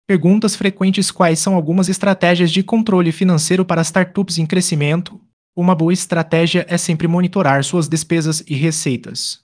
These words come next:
Use softwares de gestão financeira. Crie orçamentos mensais e revise-os. Isso ajuda a manter o seu negócio no caminho certo. Como posso reduzir custos sem afetar a qualidade do meu produto? Avalie seus fornecedores e renegocie contratos. Explore opções mais baratas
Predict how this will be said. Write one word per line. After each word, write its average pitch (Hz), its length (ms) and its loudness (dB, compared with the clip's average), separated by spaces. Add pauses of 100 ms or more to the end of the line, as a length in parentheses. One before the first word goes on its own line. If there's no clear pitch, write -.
(280)
Use 156 160 -2
softwares 139 420 -2
de 151 100 0
gestão 175 360 0
financeira. 151 720 0 (320)
Crie 170 240 2
orçamentos 156 500 0
mensais 156 560 0
e 175 80 2
revise-os. 139 800 0 (360)
Isso 151 200 0
ajuda 165 320 4
a - 20 4
manter 190 280 4
o 170 60 2
seu 156 140 0
negócio 135 460 0
no 139 140 -2
caminho 185 340 4
certo. 117 500 -2 (320)
Como 285 180 -4
posso 190 280 0
reduzir 143 420 0
custos 139 380 -4
sem 214 200 0
afetar 196 300 -2
a 180 60 0
qualidade 143 480 0
do 147 100 0
meu 160 140 0
produto? 127 580 -4 (340)
Avalie 147 360 0
seus 151 200 -4
fornecedores 180 760 -2
e 196 100 -4
renegocie 170 560 0
contratos. 180 800 -4 (280)
Explore 180 400 2
opções 170 400 -2
mais 151 220 0
baratas 160 580 -2